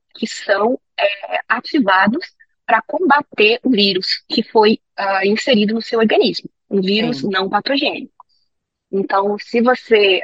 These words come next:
Speaker 1: ah, eventualmente for infectado,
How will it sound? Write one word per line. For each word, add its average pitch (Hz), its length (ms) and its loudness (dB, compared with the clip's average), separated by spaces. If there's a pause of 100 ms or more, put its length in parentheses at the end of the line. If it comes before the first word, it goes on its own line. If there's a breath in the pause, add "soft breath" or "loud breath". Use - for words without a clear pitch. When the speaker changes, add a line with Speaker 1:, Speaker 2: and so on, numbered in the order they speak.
Speaker 1:
ah, 185 580 -4
eventualmente 196 960 2
for 185 260 -2
infectado, 185 880 2